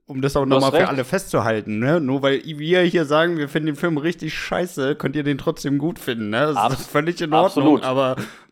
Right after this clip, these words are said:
Speaker 1: aus meiner
Speaker 2: Aber dass
Speaker 1: Sicht
Speaker 2: ich
Speaker 1: der Film komplett Krützer, ey. Also den werd ich nie wieder gucken.
Speaker 2: Ja, aber das ist halt, also ich, es ist schon selten, dass ich halt so mit dem, mit dem Mainstream oder mit den meisten Leuten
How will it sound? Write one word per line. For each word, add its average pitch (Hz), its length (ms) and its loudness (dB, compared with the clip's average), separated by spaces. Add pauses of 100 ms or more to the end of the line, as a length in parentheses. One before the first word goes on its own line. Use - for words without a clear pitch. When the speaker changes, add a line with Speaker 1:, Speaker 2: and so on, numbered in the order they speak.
(260)
Speaker 1:
aus 139 160 -2
meiner 170 240 4
Speaker 2:
Aber 180 60 8
dass 180 100 4
Speaker 1:
Sicht 160 120 2
Speaker 2:
ich 131 60 -2
Speaker 1:
der 147 140 4
Film 170 320 -2
komplett 139 420 0
Krützer, 139 460 0
ey. 120 320 0
Also 131 220 -2
den 143 120 0
werd 147 160 0
ich - 160 -10
nie 180 360 0
wieder 302 180 2
gucken. 113 540 -6 (260)
Speaker 2:
Ja, 120 180 4
aber 143 140 4
das 147 160 -4
ist - 60 -4
halt, 151 280 -2
also 120 220 -6
ich, - 300 -12
es 135 80 -12
ist 143 60 -10
schon 151 200 -4
selten, 139 280 0
dass 139 140 0
ich 123 120 -8
halt 123 180 0
so 120 200 -2
mit 113 160 -4
dem, 104 180 -4
mit 98 100 -8
dem 95 220 -6
Mainstream 135 480 -2
oder 117 80 4
mit 113 120 -2
den 101 120 -2
meisten 131 460 -4
Leuten 143 420 0